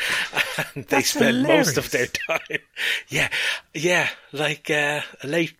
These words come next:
Speaker 1: a late, the late great Will Chamberlain was an amazing clown,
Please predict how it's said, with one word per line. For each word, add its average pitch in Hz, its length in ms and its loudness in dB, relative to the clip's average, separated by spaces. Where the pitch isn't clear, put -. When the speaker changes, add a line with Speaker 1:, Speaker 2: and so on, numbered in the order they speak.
Speaker 1:
a 139 80 2
late, 185 320 2
the 151 80 2
late 196 220 0
great 147 240 0
Will 127 180 2
Chamberlain 110 540 -2
was 92 140 -10
an 101 120 -12
amazing 113 640 -2
clown, 98 440 -6